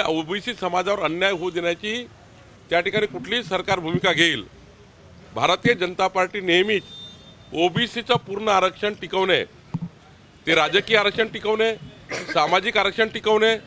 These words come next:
शैक्षणिक आरक्षण टिकवणे, ओबीसीच्या सवलती देणे,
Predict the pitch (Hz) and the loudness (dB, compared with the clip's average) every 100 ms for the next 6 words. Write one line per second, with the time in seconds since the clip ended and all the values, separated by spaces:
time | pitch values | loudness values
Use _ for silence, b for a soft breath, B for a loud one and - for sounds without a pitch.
0 | - - - - - 160 160 214 226 220 | -18 -20 -20 -20 -2 0 2 2 2 2
1 | 208 202 220 220 214 214 220 226 214 - | 2 2 0 -2 0 2 4 2 -2 -8
2 | - 165 - - 170 180 190 214 233 202 | -8 -8 -8 -2 0 0 -6 -2 0 2
3 | 190 185 220 226 202 214 220 | 0 0 0 -2 0 4 4